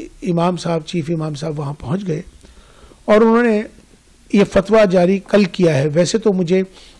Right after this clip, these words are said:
बाईस जनवरी की शाम से ही तमाम मेरे नंबर्स पर अलग-अलग जगहों से मुझे धमकियाँ आने लगी, मेरे ख़िलाफ़ नफ़रत अंगेज़ माहौल बनाने लगे, मेरे ख़िलाफ़ उन्होंने जो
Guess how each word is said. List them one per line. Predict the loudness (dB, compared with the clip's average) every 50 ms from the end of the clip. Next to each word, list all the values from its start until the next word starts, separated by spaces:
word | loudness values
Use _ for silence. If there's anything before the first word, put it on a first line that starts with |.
| -12 -8
बाईस | -4 -2 2 2 4 2 2
जनवरी | 2 2 2 2 2 2 2 0
की | 0 -2 -4
शाम | -4 -2 -2 -2 -2 -2
से | -2 -2 -2
ही | -2 -2 -2 -4 -4 -8 -14 -20 _ _ _ _
तमाम | -4 0 0 2 2 2
मेरे | 2 2 2 2 2
नंबर्स | 0 0 0 2 2 2 2 0
पर | -4 -4 -4 -4 -4 -4 -10 -20 _ _ _ _
अलग-अलग | -2 2 2 2 2 2 2 0 0
जगहों | -2 -4 -2 0 0 0 -2
से | -2 -4
मुझे | -6 -4 -4 -6
धमकियाँ | -6 -4 -6 -6 -4 -2 -2 -2
आने | -2 -2 -2
लगी, | -2 -4 -4 -4 -6 -8 -10 -14 _ -20 -20 -20 _ _ -2
मेरे | 0 0 0 0
ख़िलाफ़ | 0 0 2 2 2 0 -2 -6
नफ़रत | -12 -10 -8 -6 -2 -2 -2 -2 -2 -2 -2 0
अंगेज़ | 0 0 2 2 0 0 -2 -8 -16 _ _ _ _ _ _ _ _ -8
माहौल | -6 -4 -2 -2 0 2 2 2
बनाने | 2 2 0 0 0 0 0 0
लगे, | 0 0 0 -2 -4 -6 -8 _ _ _ _ _ -6
मेरे | -4 -2 -2
ख़िलाफ़ | -2 -2 -2 0 0 0 0 -2 -4 -12 _ _ _ _ _ -6
उन्होंने | -4 -2 0 0 0 0 0
जो | 0 0 0 0 0 -2 -6